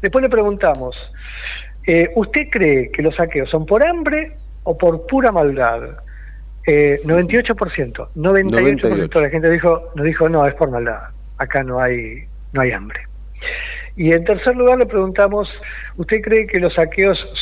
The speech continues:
Speaker 1: son una moda pasajera o una tendencia que se va a mantener en el tiempo?
Speaker 2: Ujú.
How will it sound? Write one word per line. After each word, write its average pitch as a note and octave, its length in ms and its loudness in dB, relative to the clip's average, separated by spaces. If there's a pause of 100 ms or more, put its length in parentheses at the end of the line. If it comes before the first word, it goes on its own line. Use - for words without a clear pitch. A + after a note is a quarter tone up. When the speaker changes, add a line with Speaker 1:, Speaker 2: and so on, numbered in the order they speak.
Speaker 1:
son D#3+ 260 2 (140)
una D#3 240 0
moda F3 260 4
pasajera C#4+ 800 0 (480)
o D#3+ 140 2
una F3 320 2
tendencia D#3+ 540 0
que F#3 80 -6
se C3+ 100 -4
va C#3 40 2
a C3+ 40 4
mantener C3 420 0
en B2+ 60 -2
el B2 160 -4
tiempo? B2 400 -2
Speaker 2:
Ujú. G2+ 160 -8